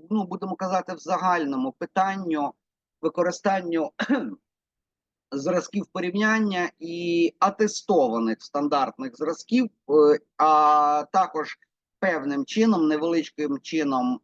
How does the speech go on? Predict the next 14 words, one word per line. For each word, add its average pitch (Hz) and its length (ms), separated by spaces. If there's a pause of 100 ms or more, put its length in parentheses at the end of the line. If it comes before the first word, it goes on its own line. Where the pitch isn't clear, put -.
е, 123 500 (120)
вона 147 260 (520)
торкнеться 151 500
і 139 80
внутрішньолабораторних 139 1160
зразків 143 360
порівняння. 220 560 (3250)
Це 220 140
просто 208 420
загальна 165 720
довідкова 143 920 (100)
така 123 540
частина 147 540
курсу, 226 500